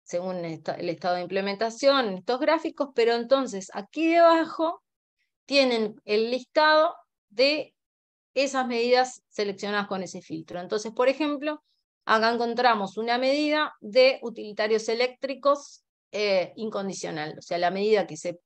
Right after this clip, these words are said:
que el país se propuso de manera incondicional alcanzar en la introducción de utilitarios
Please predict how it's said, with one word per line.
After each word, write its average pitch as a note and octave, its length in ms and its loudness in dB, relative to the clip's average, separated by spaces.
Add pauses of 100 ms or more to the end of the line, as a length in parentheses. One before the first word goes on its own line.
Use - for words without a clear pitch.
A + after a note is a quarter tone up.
que F#3 60 -12
el E3+ 80 -10
país F#3+ 180 -2
se G3+ 100 -6
propuso C#4+ 680 -4
de - 80 -14
manera G3 320 -2
incondicional G3 640 -4
alcanzar A3 600 -2 (360)
en A3 160 2
la G#3+ 60 2
introducción G#3+ 680 -2
de D4+ 80 0
utilitarios A3+ 840 -2